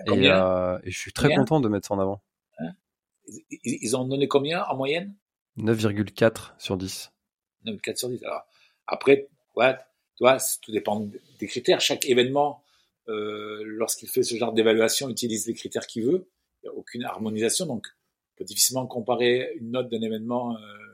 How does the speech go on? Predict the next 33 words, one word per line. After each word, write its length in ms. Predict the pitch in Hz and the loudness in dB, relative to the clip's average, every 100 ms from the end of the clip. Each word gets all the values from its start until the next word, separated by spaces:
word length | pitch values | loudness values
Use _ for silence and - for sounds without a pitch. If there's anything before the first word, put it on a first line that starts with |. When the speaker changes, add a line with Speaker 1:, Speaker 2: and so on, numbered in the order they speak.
| 104 110 | _ -16
Speaker 2:
mise 220 | 117 113 | -10 -8
à 380 | 104 104 104 110 | -8 -8 -8 -8
un 180 | 120 113 | -8 -8
et 200 | 104 98 | -10 -10
une 100 | 101 | -14
note 160 | 113 - 107 | -16 -16 -12
mise 160 | 98 | -8
à, 320 | 98 101 - - | -6 -6 -10 -12
à 220 | 90 98 - | -8 -8 -8
un 100 | 120 | -4
autre, 320 | 175 180 - _ _ _ | -4 -4 -10 _ _ _
puisque 160 | - 113 | -8 -4
les 140 | 104 | -4
critères 340 | - - 143 | -4 -2 -2
d'appréciation 460 | 113 - 95 101 139 | -2 -4 -8 -6 -8
ne 40 | |
sont 140 | - 113 | -8 -6
pas 120 | 110 | -4
les 80 | 110 | -4
mêmes. 200 | 135 110 _ _ _ _ _ _ _ _ _ _ _ _ _ _ _ _ - | -6 -10 _ _ _ _ _ _ _ _ _ _ _ _ _ _ _ _ 2
Mais 380 | 117 147 208 - _ _ _ | 8 8 8 -2 _ _ _
il 120 | 120 110 | 2 4
en 80 | |
demeure 340 | 110 110 139 - | 4 4 4 2
que 100 | 117 | 0
neuf 240 | 120 - | -2 -2
quatre 220 | - 117 | -6 -2
sur 160 | - 87 | -2 -4
dix, 380 | 113 175 - - _ _ | -2 0 -2 -4 _ _
c'est 240 | - 120 117 | -4 0 2
un 60 | |
bon 160 | 110 123 | 2 0
score. 500 | - - - - | 0 0 0 -2